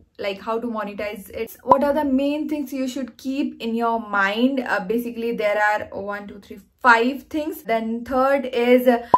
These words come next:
how to earn money through YouTube. And, uh, fourth is how much time it will take for you guys or for anyone to grow your channel in twenty twenty-four.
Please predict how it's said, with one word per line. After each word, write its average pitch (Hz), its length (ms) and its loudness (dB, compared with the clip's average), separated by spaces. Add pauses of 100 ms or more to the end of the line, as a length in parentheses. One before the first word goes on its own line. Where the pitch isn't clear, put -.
(160)
how 302 380 4
to 320 300 -2
earn 277 640 4 (120)
money 247 320 4
through 262 240 -4
YouTube. 269 760 0 (220)
And, 220 420 -4
uh, 214 140 0
fourth 254 520 4
is 320 400 6 (560)
how 330 320 6
much 320 460 2
time 269 380 2
it 247 200 0
will 247 220 0
take 262 480 -2
for 226 400 -2
you 247 480 -4
guys 247 200 0
or 240 140 0
for 240 220 -6 (180)
anyone 247 920 -2
to 254 360 0 (440)
grow 240 240 6
your 233 260 4
channel 202 460 -6
in 196 160 -8
twenty 185 240 -6
twenty-four. 190 600 -8